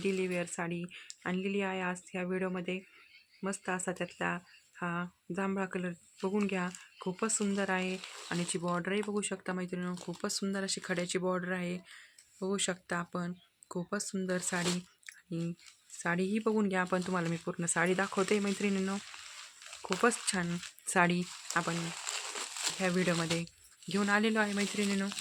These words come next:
ही बघू शकता साडी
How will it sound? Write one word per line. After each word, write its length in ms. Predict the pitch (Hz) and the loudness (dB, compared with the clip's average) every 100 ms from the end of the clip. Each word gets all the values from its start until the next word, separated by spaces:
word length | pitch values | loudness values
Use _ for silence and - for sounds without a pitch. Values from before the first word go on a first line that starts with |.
| - - - - _ - _ _ - | -8 -8 -8 -8 _ -20 _ _ -2
ही 60 | |
बघू 200 | 196 208 | 0 0
शकता 420 | 202 190 - 190 190 - _ _ _ _ - | 0 -2 -6 -10 -10 -14 _ _ _ _ -18
साडी 380 | - 185 185 | -12 -6 -6